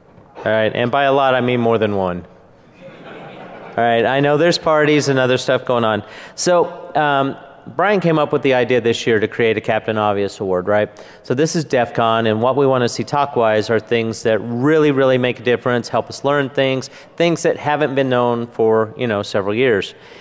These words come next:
And so we had two talks. Like I said, we had a third one and found out it was actually at B-Sides. Somebody nominated something from B-Sides. So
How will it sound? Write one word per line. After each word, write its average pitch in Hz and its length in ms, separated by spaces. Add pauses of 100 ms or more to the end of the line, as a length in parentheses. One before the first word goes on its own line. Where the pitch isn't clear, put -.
(220)
And 120 180
so 139 420
we 139 200
had 165 580
two 202 200
talks. 117 400
Like 131 120
I 131 40
said, 131 160
we 117 120
had 156 140
a 165 60
third 139 340
one 120 240
and 113 220
found 120 260
out 113 160
it 110 80
was 104 160
actually 101 440
at 87 140
B-Sides. 92 540
Somebody 110 240
nominated 98 640
something 95 320
from 92 160
B-Sides. 85 540 (440)
So 160 300